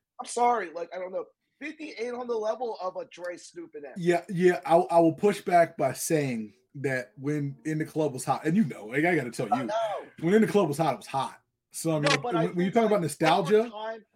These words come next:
Speaker 1: but over time, I think fifty has not, his music has not aged well. Like, I
Speaker 2: No,
Speaker 1: don't
Speaker 2: but
Speaker 1: know,
Speaker 2: that,
Speaker 1: like,
Speaker 2: that
Speaker 1: uh,
Speaker 2: song has.
Speaker 1: yeah,
Speaker 2: <laughs>
Speaker 1: yeah, like, I don't know. But, but, but then you just get, because frankly, fifty Cent, uh,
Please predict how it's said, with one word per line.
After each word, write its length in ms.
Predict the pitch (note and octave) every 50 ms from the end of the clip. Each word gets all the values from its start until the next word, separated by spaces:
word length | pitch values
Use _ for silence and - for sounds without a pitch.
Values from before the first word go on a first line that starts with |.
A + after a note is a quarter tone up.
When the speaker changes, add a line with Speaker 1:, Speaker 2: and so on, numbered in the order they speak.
| _ _ _ -
Speaker 1:
but 100 | A3 A3 - A#3+ B3+
over 240 | D4 C4+ C#4+ C#4 - _ -
time, 340 | F#3+ G3 G3+ G#3+ A3+ G#3
I 100 | G3 F#3 F3 E3+ _
think 160 | F#3+ F#3 F3+ _ _ _ _ _ _ _ _ _ _ _ _ _ _ _
fifty 440 | A#3 B3 C4+ C4 _ C4+ B3+ B3 A3+
has 280 | G#3 F#3 E3 - - C#3+ D3 D3+
not, 260 | F3+ F3+ F3+ F#3+ F#3 _ -
his 260 | D3 A3+ A#3+ G#3+ -
music 380 | E3 E3+ G3+ G#3 - - F#3+ -
has 160 | E3 C3+ C3+
not 200 | C#3 D#3+ D#3 - - - D3+
aged 300 | D#3 D3 C3+ A#2 - -
well. 220 | - - - - _ _ -
Like, 120 | F3 F#3+ D#3
I 40 | D#3
Speaker 2:
No, 60 | C#3
Speaker 1:
don't 80 | C#3 C3+
Speaker 2:
but 60 | D3+
Speaker 1:
know, 60 | E3
Speaker 2:
that, 60 | G3+ F#3+
Speaker 1:
like, 120 | F3+ C#3+
Speaker 2:
that 260 | D3+ E3 F#3+ G#3 F#3
Speaker 1:
uh, 60 | C4+
Speaker 2:
song 200 | C#4+ D4 - F#3
has. 420 | D#3+ F#3 F#3+ E3+ C#3 A#2+ A#2 - - C4
Speaker 1:
yeah, 160 | B3+ D#4 C#4 - -
Speaker 2:
<laughs> 180 | - A#2 -
Speaker 1:
yeah, 240 | - C4+ A3 G#3 F#3 - -
like, 200 | E3 A3+ A3+ A3
I 60 | A3+
don't 140 | A#3+ A3+ A3+
know. 120 | A3+ F#3 - _ _ _ -
But, 180 | A#3 A3 G#3+ _ - F#3+ F#3+
but, 140 | F3+ G3 F#3 _ -
but 160 | G3+ G#3 G#3
then 260 | G#3+ A3 G#3+ G#3 - _ _ _ _ _
you 120 | F3 G3+ G3
just 220 | F#3+ G#3 E3 C#3+
get, 160 | G#3 G#3 G#3 - - F#3+
because 280 | G#3+ G#3 E3+ G#3+ G3 - _ _ _ _ _ -
frankly, 340 | - A#3+ B3+ G3+ G#3+ G3 F#3+ _ _
fifty 240 | - B3 - - A3+
Cent, 260 | - - - A3 G#3 - _ _ _ _ _ _
uh, 120 | - G#3+